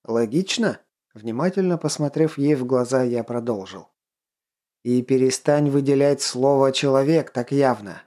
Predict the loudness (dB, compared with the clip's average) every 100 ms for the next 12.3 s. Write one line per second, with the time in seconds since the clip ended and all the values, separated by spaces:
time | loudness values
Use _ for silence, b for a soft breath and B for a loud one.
0 | _ -2 0 2 2 2 2 4 4 2
1 | 0 -4 -2 0 0 -4 -18 _ 0 2
2 | 2 -2 -12 -12 -12 _ _ _ _ _
3 | _ _ _ _ _ _ _ _ _ _
4 | _ _ _ 0 2 2 0 2 4 2
5 | 2 0 2 2 4 2 2 2 2 2
6 | 2 2 2 2 2 0 2 0 0 0
7 | 2 2 0 -4 -4 2 2 0 0 2
8 | 2 2 0 -6 -6 -4 0 2 0 -2
9 | -6 _ _ _ _ _ _ -10 -4 -2
10 | 0 0 -2 -2 0 2 2 2 -2 -2
11 | -4 -2 -2 -2 0 -2 0 2 2 2
12 | 2 0